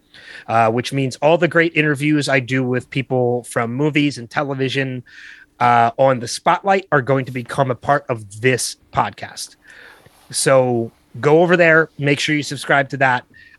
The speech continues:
I'm still gonna continue to be posting episodes on this feed until March first, but after March first, um, all new episodes of Wilhelm are gonna be on that podcast feed. So you wanna subscribe to there. Also into twenty twenty-two, I mentioned this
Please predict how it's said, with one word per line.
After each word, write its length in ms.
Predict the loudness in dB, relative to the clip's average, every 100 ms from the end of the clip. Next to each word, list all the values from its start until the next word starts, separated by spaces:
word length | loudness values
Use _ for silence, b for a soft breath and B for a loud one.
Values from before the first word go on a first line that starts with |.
| -4
I'm 100 | -4
still 260 | 0 0 2
gonna 160 | 0
continue 340 | -2 -4 -4 -2
to 60 |
be 100 | -4
posting 320 | 0 0 2
episodes 480 | -2 0 -2 -2 -6 -6
on 240 | -6 -4 0
this 280 | 2 2
feed 360 | -2 -4 -4 -6 -4
until 440 | -4 -4 0 0
March 280 | 0 -4 -2
first, 340 | 0 0 0
but 140 | -12 -4
after 340 | 0 0 0 -4
March 400 | -2 -4 -4 -8
first, 460 | -4 -4 -4 -14 -16 B B B B -2
um, 520 | 2 4 2 -2 -12 -18 _ _ _ _ _ _ _ _ _ _ _ 0
all 180 | 2
new 140 | 2 0
episodes 340 | 0 -2 -2
of 60 | 0
Wilhelm 340 | 0 0 -2
are 60 | -4
gonna 140 | -6
be 120 | -4 -6
on 240 | -6 -8 -2
that 300 | 0 0 -2
podcast 500 | -2 -2 -2 -6 -6
feed. 200 | -10 -8
So 100 | -4
you 60 | -2
wanna 160 | -2
subscribe 460 | -4 -4 0 0 0
to 60 | -2
there. 240 | -8 -10 B B B B B
Also 360 | 0 2 2 0
into 140 | 0
twenty 240 | -2 -2 -2
twenty-two, 640 | -2 -4 0 0 0 -2 -2
I 100 | 2
mentioned 360 | 2 0 -4
this 180 | -6